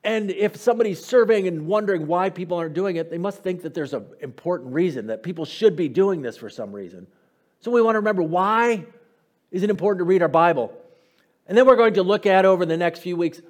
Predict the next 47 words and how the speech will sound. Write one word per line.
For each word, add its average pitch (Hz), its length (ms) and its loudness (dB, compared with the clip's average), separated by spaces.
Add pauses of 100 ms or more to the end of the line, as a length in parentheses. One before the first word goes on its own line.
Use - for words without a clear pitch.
(320)
how 254 140 0
we 339 80 -2
can 247 120 2
overcome 175 420 2
some 143 180 -4
of 127 60 -2
those 120 140 -4
challenges. - 640 -10 (2250)
We're 175 120 -2
not 220 140 0
gonna 185 140 0
make 175 200 2
the 170 80 -4
Bible 151 280 4
not 135 260 -2
weird. 104 360 -4 (360)
We're - 100 -10
not 175 140 2
gonna 175 120 0
be 165 120 2
able 160 120 0
to 143 60 -4
make 147 200 -4
the 135 60 -8
Bible 135 260 -2
not 139 160 -2
disturbing, 131 380 -8
but 156 140 -4
it, 165 120 -6
we're 180 120 -6
going 196 180 -4
to 180 80 -4
look 214 240 -2
at 220 120 0
some 165 160 -10
ways 156 280 0
that 139 120 -4
maybe 165 240 -2
make 156 220 -2
it 135 80 -4
a 127 40 -2
little 170 360 -2
easier 131 640 -4 (340)
for 160 340 6
us 143 280 -2 (280)
to 143 100 -10
read. 123 400 -6